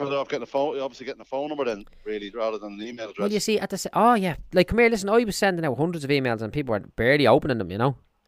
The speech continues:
Speaker 1: Yeah, yeah, yeah.
Speaker 2: Whereas if you get a phone, you, even if you get the company name, if you get the company name, chances are on their Facebook page, they will have the phone number and you can just ring them.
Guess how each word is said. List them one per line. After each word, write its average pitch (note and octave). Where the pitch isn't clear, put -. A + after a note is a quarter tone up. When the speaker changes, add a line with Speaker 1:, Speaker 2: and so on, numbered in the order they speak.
Speaker 1:
Yeah, G2
yeah, F#2
yeah. -
Speaker 2:
Whereas D#3+
if C#3
you G#3
get E3+
a C3+
phone, E3
you, F3
even A3+
if G#3
you G3
get F#3
the C#3+
company D#3+
name, B2
if -
you B2
get F#3+
the F#3
company D#3
name, B2+
chances D#3
are C3+
on B2+
their A2+
Facebook A#2+
page, G#2
they A2
will G#2
have A#2+
the G2
phone B2+
number B2
and G2+
you F#2+
can G#2
just A2
ring A#2+
them. A#2